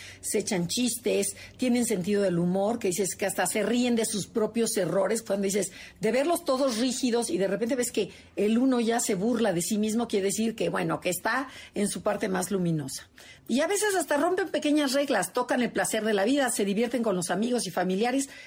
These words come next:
y algo que les hace mucho bien y que les encanta es cuando los ves que contactan con la naturaleza, ya que en ella encuentran paz interior, imperfección,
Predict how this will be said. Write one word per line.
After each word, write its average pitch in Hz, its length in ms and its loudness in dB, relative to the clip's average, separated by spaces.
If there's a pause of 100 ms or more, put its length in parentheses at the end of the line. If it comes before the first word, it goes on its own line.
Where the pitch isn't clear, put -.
(120)
y 240 80 -2
algo 415 240 2
que 320 100 0
les 208 160 -2
hace 220 200 0
mucho 233 380 2
bien 180 240 0
y 170 60 -2
que 190 160 -2
les 214 200 0
encanta 170 580 -2 (300)
es 220 200 0
cuando 226 300 2
los 202 200 2
ves 247 200 0
que - 160 -4
contactan 196 560 -4
con 202 200 0
la 190 120 0
naturaleza, 180 800 -2 (340)
ya 247 220 -2
que 285 80 -2
en 247 80 2
ella 247 220 2
encuentran 208 600 0
paz 190 420 -2 (140)
interior, 196 760 0
imperfección, 214 960 -2